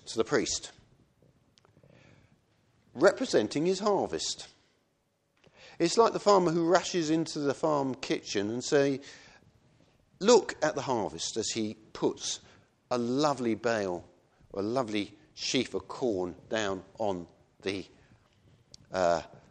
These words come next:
table for the family to admire and look at how healthy and full it is.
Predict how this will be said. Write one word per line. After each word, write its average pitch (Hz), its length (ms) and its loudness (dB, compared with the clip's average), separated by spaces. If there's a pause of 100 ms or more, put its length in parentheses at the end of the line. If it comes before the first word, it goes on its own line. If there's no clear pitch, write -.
(120)
table 123 400 2
for - 200 -4
the 95 60 -2
family 104 400 -2
to - 140 -4
admire 101 420 0 (340)
and 90 120 -10
look 107 240 -4
at 90 80 -6
how 92 140 -10 (320)
healthy 113 380 -4
and 80 140 -8
full 104 220 -4
it 87 120 -6
is. 87 200 -4